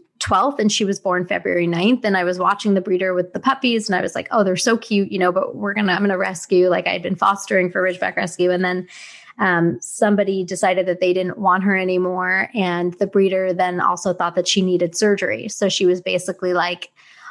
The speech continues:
"Well, I know you're a good home. If you can just take her and get this surgery done, I'll just give her to you." And I was like, "Oh, okay." So it was my, she was, turned out she didn't need the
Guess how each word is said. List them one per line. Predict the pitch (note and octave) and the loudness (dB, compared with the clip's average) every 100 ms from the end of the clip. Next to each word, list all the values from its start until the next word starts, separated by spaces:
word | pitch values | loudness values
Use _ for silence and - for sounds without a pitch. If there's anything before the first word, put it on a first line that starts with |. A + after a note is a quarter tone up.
| - | -4
"Well, | F3+ | 0
I | F3+ | 2
know | G3 | 4
you're | A3 G#3+ | 4 2
a | |
good | G3 F#3 | 0 -6
home. | E3 G3+ F#3+ F3+ F3+ | 0 0 2 0 0
If | - F3+ | -2 -4
you | F3+ F#3 | -4 -6
can | F#3 G3 | -2 -2
just | F#3+ E3+ E3 - - | 2 0 -2 -10 -2
take | G#3 G3+ | 0 2
her | G3 F3+ F3 F3+ | 0 0 2 0
and | G3 F#3 | -2 -4
get | F3+ F3+ | -4 -4
this | F#3 | -2
surgery | C#4+ D4+ C#4+ G#3 | 0 2 2 2
done, | F#3 F3+ F3 F3 - | 2 0 0 -4 0
I'll | - | 0
just | F#3 E3+ | 0 0
give | F#3 F3+ | 0 2
her | D#3+ | 0
to | - | 0
you." | - - G#3 - - - - - | -4 -6 -8 -14 -20 -20 -16 -4
And | F#3+ | 0
I | E3+ | 2
was | F3+ | 0
like, | E3+ - | -2 0
"Oh, | G#3+ F3+ F#3+ G#3 G3+ G3 F#3+ F3+ E3+ - F#3+ | 2 2 2 0 -2 -4 -4 -4 -4 -2 -4
okay." | F3 F#3 F3+ D#3+ | -4 -4 -4 -6
So | - - G#3 F#3+ F3+ F3+ F3 | -10 -4 0 2 2 0 -2
it | E3+ F#3+ | 0 0
was | F#3+ A3 B3 | 2 2 4
my, | A3 F#3 B3+ - - - | 2 2 -2 -4 -18 -12
she | - G#3 | 0 2
was, | F#3 F#3 F3 | 2 0 -2
turned | - A#3+ A3+ | 0 2 2
out | G#3+ | 0
she | A3+ | 0
didn't | G#3 G3+ | 2 0
need | F#3 | -4
the | F#3+ | -6